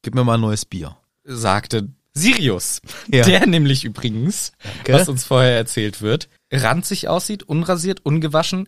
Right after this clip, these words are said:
Speaker 2: riecht nach kaltem, ekligen Alkohol.
Speaker 1: <laughs> Ja, passt.
Speaker 2: Er, er ist, äh, wirklich, ähm, ein bisschen, also ist ein bisschen abgestürzt.
Speaker 1: Ja, ein bisschen abgestürzt. Er macht's jetzt auch noch mal, noch ein Bierchen auf.
Speaker 2: Das würde so gut passen in drei, vier Sätzen. Bisschen später.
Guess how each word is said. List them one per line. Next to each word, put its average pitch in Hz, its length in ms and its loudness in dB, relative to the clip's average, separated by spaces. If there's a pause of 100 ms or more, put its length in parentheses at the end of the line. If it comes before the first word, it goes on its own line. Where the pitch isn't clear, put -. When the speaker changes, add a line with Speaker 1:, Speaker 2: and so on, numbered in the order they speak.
Speaker 2:
riecht 139 380 0
nach 175 200 0 (200)
kaltem, 156 400 0
ekligen 135 360 -4
Alkohol. 156 440 -4
Speaker 1:
<laughs> 220 260 0
Ja, - 180 0 (360)
passt. - 460 0
Speaker 2:
Er, 143 220 2 (140)
er 170 380 2 (100)
ist, 196 240 0
äh, - 140 -6 (180)
wirklich, 202 640 -2
ähm, 175 400 -2 (100)
ein 151 100 -4
bisschen, 175 540 -4 (240)
also 131 280 0
ist 135 160 -4
ein 151 40 0
bisschen 151 200 -4
abgestürzt. - 560 -8 (120)
Speaker 1:
Ja, 139 80 -8
ein 107 40 -8
bisschen - 180 -8
abgestürzt. - 540 -14
Er 95 60 -8
macht's 117 180 -4
jetzt 110 160 -6
auch 95 140 -6
noch 98 120 -8
mal, 92 200 -8 (680)
noch 101 100 -10
ein 95 80 -6
Bierchen 92 300 -10
auf. 110 240 4 (240)
Speaker 2:
Das - 80 -12
würde 160 160 2
so 165 160 0
gut 190 160 0
passen 185 300 2
in 151 120 -2
drei, 143 220 2
vier 156 160 -6
Sätzen. 127 480 -8 (460)
Bisschen 135 260 -6
später. 117 480 -8